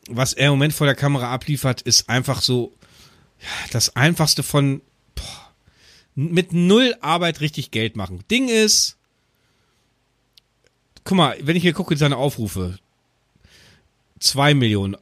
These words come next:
das Vi-, Video-Aufrufe. Du, äh, „Bist du komplett dumm?“ Da meint der Superman Dev-, Dennis, „Die Frage brauchst du gar nicht stellen, der Typ ist komplett dumm.“ Zwei Komma zwei Millionen Aufrufe. Vor vier Tagen, wer ist dieser,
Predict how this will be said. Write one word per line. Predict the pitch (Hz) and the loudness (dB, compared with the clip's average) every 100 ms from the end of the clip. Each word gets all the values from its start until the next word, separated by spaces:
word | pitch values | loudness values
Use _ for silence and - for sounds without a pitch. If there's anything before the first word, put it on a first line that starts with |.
| - | -8
das | 107 143 | -6 -4
Vi-, | 151 | -4
Video-Aufrufe. | 120 139 214 127 95 95 95 92 80 82 - _ _ - | -2 2 2 0 -4 -6 -8 -10 -12 -14 -16 _ _ -8
Du, | 143 - | -8 -2
äh, | 131 113 117 _ | 0 0 -4 _
„Bist | - - | -2 0
du | |
komplett | 151 127 156 151 | 0 0 0 2
dumm?“ | 196 226 | 2 4
Da | 165 | 2
meint | 131 135 | 2 2
der | 135 | 0
Superman | 139 139 127 113 | 2 2 2 2
Dev-, | 180 180 190 | 2 2 0
Dennis, | 143 190 202 196 - - - | 0 2 2 0 -2 -12 -6
„Die | 143 | -4
Frage | - 156 151 | 0 2 2
brauchst | 139 135 | 2 0
du | 131 | 0
gar | 120 | -2
nicht | 110 | -2
stellen, | - 190 180 | 2 2 2
der | 120 | 0
Typ | 165 - | -2 -2
ist | 214 | -2
komplett | - 185 196 185 | 0 0 0 2
dumm.“ | 180 175 - - - | 2 0 -6 -18 -8
Zwei | - 151 | 0 2
Komma | 151 143 127 | 4 2 2
zwei | 113 120 | 2 2
Millionen | 117 104 101 | 2 0 0
Aufrufe. | 92 90 - 85 90 - - - - - | -4 -6 -6 -8 -8 -8 -12 -20 -20 -8
Vor | - 147 | 0 2
vier | - 160 | 4 2
Tagen, | 160 160 180 185 180 139 | 4 2 2 0 -4 -2
wer | 135 135 | 0 0
ist | 131 | -2
dieser, | 127 127 117 113 104 | -2 2 2 2 -2